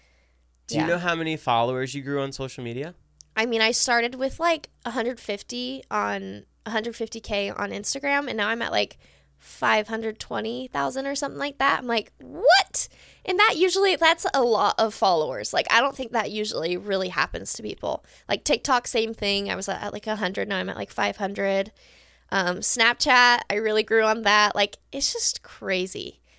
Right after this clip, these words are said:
Speaker 2: that it, like, that that happened.
Speaker 1: What's your next plan now? Are you done with the show? Like, this season?
Speaker 2: Yeah, so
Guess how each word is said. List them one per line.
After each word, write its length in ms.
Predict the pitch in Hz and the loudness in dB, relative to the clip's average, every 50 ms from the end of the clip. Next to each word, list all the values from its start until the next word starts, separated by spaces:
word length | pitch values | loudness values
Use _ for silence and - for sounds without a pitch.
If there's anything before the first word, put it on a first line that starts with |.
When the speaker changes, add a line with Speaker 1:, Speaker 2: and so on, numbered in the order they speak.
| _ _ | _ _
Speaker 2:
that 160 | - - 202 | -4 -2 -2
it, 160 | 202 - - - | 0 -2 -2 -4
like, 400 | - - - - - - - - - - _ _ _ _ _ _ _ _ _ _ _ _ _ _ _ _ _ _ _ _ | -4 -4 -4 -6 -8 -12 -18 -20 -20 -20 _ _ _ _ _ _ _ _ _ _ _ _ _ _ _ _ _ _ _ _
that 160 | - 104 - | -10 -8 -6
that 140 | - 196 - | -6 -6 -6
happened. 640 | - - - - - - - - 254 - - - - - _ _ _ _ _ _ _ | -4 -6 -6 -6 -8 -14 -16 -16 -14 -12 -12 -12 -12 -16 _ _ _ _ _ _ _
Speaker 1:
What's 280 | 147 147 165 165 - | -2 -2 -2 0 -2
your 120 | - 185 175 | -2 -2 0
next 420 | 165 147 143 - - - - _ | 0 0 0 -2 -4 -6 -6 _
plan 400 | - - 151 131 127 123 120 117 | -6 -2 -2 0 0 0 -2 -2
now? 460 | 117 117 117 110 104 - - - 139 - - _ _ _ _ _ _ | -4 -4 -4 -4 -6 -8 -12 -14 -16 -18 -20 _ _ _ _ _ _
Are 100 | - 135 | 0 0
you 100 | 135 135 | 0 0
done 220 | 123 117 123 113 120 | 0 0 0 0 0
with 140 | 120 117 - | -2 -4 -6
the 60 | 120 | -8
show? 400 | - - - 117 110 - 165 - - - - _ _ | -4 0 2 2 2 2 0 -4 -10 -20 -20 _ _
Like, 160 | - 131 123 - | 0 0 0 0
this 140 | 127 117 | -2 -4
season? 400 | - - 139 139 147 160 170 180 - _ _ _ _ | -2 -2 -4 -4 -4 -6 -8 -8 -12 _ _ _ _
Speaker 2:
Yeah, 220 | 240 220 208 - - | -2 2 2 2 4
so 640 | - - - 233 214 226 226 220 208 - - - | 4 4 6 6 6 6 4 4 2 -2 -4 -12